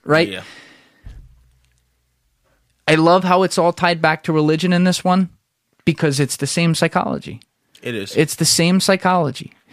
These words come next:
Speaker 1: If people, like, I want people to think and lean on whatever they want to. If someone's a Buddhist and they really believe in that shit, I want 'em to do it.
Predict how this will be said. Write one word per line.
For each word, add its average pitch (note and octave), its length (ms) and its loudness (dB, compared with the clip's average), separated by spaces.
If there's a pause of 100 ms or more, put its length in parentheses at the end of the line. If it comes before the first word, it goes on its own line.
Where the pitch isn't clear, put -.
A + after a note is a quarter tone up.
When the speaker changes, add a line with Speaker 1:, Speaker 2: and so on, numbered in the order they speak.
(300)
Speaker 1:
If C#3 240 0
people, G#3+ 540 2 (1120)
like, D3+ 260 0
I G3 120 4
want B3+ 220 2
people G3 260 -2
to C3 80 0
think - 460 -2 (220)
and C3 280 2 (340)
lean D3 260 2
on B2+ 220 2
whatever C3+ 360 2
they C3+ 140 2
want B2+ 260 0
to. - 160 -10 (180)
If - 80 -12
someone's G3+ 420 2
a D3 40 0
Buddhist D#3 520 0
and C3+ 100 2
they D3+ 100 2
really D#3 280 0
believe D3+ 340 0
in E3 80 -2
that D#3+ 140 -2
shit, D3+ 140 -2
I C#3+ 60 2
want D#3 200 2
'em D#3+ 80 0
to C#3+ 80 0
do D#3+ 180 0
it. - 140 -2